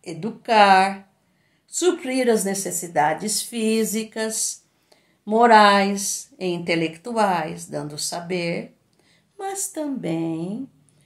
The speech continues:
orientar e nutrir o coração desse pequenino da fé, da esperança,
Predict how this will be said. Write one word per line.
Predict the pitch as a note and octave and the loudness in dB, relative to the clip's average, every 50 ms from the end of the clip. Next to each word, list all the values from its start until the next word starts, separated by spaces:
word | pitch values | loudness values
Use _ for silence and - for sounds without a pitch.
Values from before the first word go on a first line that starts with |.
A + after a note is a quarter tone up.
| _ _ _ _ _ _ _ _ _ _ | _ _ _ _ _ _ _ _ _ _
orientar | _ - C4+ B3+ B3 B3+ D4+ E4+ F4+ F#4 G4 G4 G4 F#4 F#4 - - A#3+ G#3+ G#3 G3+ G3+ G#3 G3+ G#3 G3+ G3+ G3+ G3+ - _ _ _ | _ -4 0 0 2 6 8 8 10 10 8 8 6 4 2 0 0 2 4 6 6 6 6 6 6 4 2 -2 -8 -14 _ _ _
e | G#3+ A3+ B3 C4 C#4 | 2 4 4 4 4
nutrir | C#4 C#4 D4+ D#4+ D#4+ D#4+ - - F#3+ F#3+ G3 G3 G3+ G#3 G#3 G#3 | 4 2 2 2 2 0 -4 -8 -6 -6 -4 -2 -2 -2 -2 -4
o | G3+ G3+ | -6 -6
coração | - G3+ F#3+ F#3 F#3 F#3 F#3 - - - F#3 F3 F3 F3 | -6 -6 -4 -4 -4 -4 -6 -8 -8 -8 -8 -8 -8 -10
desse | E3+ F3+ F3+ F3 F3 - - E3+ | -10 -10 -10 -10 -10 -12 -14 -14
pequenino | - - F3 E3+ E3+ - E3 D#3+ D#3+ D#3+ E3+ G3 A3 A3 G3 F3 E3 D#3+ E3+ E3+ - _ _ _ _ _ _ _ _ _ _ _ _ _ _ _ _ _ _ _ _ _ _ _ _ | -16 -18 -18 -18 -16 -16 -16 -14 -10 -10 -8 -8 -6 -8 -8 -10 -10 -12 -14 -18 -20 _ _ _ _ _ _ _ _ _ _ _ _ _ _ _ _ _ _ _ _ _ _ _ _
da | E3 F#3+ F#3 | _ -14 -14
fé, | F3+ - - _ _ _ G3 F3+ F3 F3 E3+ F3 - _ _ _ _ _ _ _ _ _ _ _ _ _ _ _ _ _ _ _ _ _ _ _ _ _ _ _ _ | -14 -16 -20 _ _ _ -12 -12 -12 -12 -14 -16 -20 _ _ _ _ _ _ _ _ _ _ _ _ _ _ _ _ _ _ _ _ _ _ _ _ _ _ _ _
da | _ E3+ E3 | _ -16 -14
esperança, | E3 E3+ - - - - F3 E3+ D#3+ E3 E3 E3+ E3+ E3 E3+ E3+ E3+ - - - - _ | -12 -12 -12 -12 -12 -12 -10 -8 -6 -4 -4 -2 -2 -4 -4 -6 -8 -10 -12 -12 -16 _